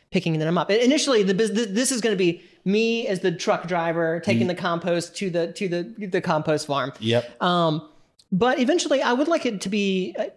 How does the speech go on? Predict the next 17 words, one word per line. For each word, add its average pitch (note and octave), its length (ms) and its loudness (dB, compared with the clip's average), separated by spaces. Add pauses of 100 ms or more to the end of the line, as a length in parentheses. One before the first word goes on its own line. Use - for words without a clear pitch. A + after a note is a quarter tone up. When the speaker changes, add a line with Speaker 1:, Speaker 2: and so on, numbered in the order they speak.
Speaker 1:
to, - 140 -6
to A#3 100 2
be G#3 200 2
a E3+ 60 4
business. E3 520 0
I - 20 0
mean, E3+ 60 0
Speaker 2:
Yeah. F#3+ 80 4
Speaker 1:
ultimately, A3+ 340 2
I've F#3 140 0
gotta A#3+ 160 -2
find G3 200 -2
some G3 260 0
way D#3+ 180 2
to D#3 240 -2 (260)
make F3 400 2
it D3 100 0